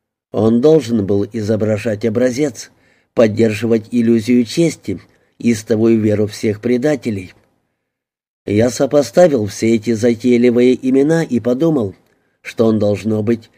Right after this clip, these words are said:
считал себя кем-то вроде крутого героя, великого разведчика. Играл в свои фантазии, день за днём выполняя работу, чувствуя превосходство над нанимателями, которых он с презрением надрал.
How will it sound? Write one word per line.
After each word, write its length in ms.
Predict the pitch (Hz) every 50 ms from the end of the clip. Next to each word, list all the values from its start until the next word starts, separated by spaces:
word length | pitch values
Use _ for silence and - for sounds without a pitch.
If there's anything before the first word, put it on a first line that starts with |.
| _ _ _
считал 560 | - - - - 135 117 104 - 104 104 104
себя 380 | 101 - - - 120 110 113 110
кем-то 400 | 107 107 117 110 110 107 117 113
вроде 340 | 107 113 117 113 107 117 113
крутого 520 | 113 - 113 117 110 - 120 113 117 117
героя, 520 | 117 117 143 147 160 165 160 139 113 95 - _ _ _ _ _ _ _
великого 600 | - 110 113 107 101 101 98 - 113 107 107 110
разведчика. 800 | 117 120 117 113 135 156 156 123 - - 113 104 - 95 87 - _ _ _ _ _ _ _ _ _ _
Играл 520 | - 120 113 107 98 104 101 113 120 123 117
в 160 | 104 - -
свои 340 | - - 135 131 127 131 123
фантазии, 800 | - - 135 131 127 - 165 156 151 127 104 104 107 95 87 - - - - -
день 340 | 101 95 101 113 117 117
за 180 | 113 104 135 139
днём 320 | 127 123 170 170 151 127
выполняя 560 | 104 101 101 - 107 107 104 110 113 117 117 117
работу, 540 | 127 131 127 160 170 160 165 - 92 82 - _ _ _ _ _ _ _ _ _
чувствуя 540 | - - 104 104 104 104 - 117 113 113
превосходство 840 | 107 117 120 117 123 131 120 - - - 170 160 - - - 110 107
над 220 | 101 107 107 101 107
нанимателями, 920 | 117 117 120 123 135 156 160 156 - - 117 101 101 101 98 95 90 - _ _ _ _ _
которых 560 | - 135 120 - 98 98 98 104 101 - -
он 120 | 113 107
с 100 | 104 -
презрением 680 | - - 127 127 113 101 107 101 98 95 101 101 98 95 90
надрал. 560 | 107 120 120 120 113 123 139 151 147 135 117